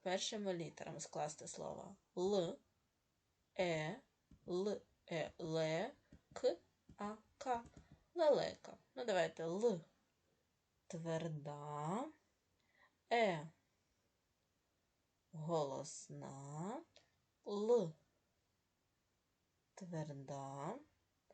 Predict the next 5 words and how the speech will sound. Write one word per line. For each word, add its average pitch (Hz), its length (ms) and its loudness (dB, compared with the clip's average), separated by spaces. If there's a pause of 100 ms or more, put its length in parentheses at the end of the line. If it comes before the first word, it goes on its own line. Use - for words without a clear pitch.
(380)
Е. 196 300 0 (1800)
Голосна. 156 1200 -2 (560)
К. 202 340 2 (1700)
Тверда. 151 1080 -6 (1400)
А. 170 400 0